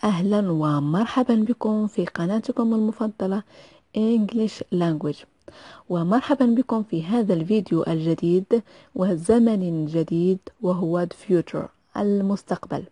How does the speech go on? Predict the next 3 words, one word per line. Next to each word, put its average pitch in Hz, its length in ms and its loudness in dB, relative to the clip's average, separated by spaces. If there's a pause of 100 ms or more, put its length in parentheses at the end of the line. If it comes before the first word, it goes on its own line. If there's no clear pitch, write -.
(880)
زمن 208 640 2
جد 226 200 2 (240)
بسيط 202 480 0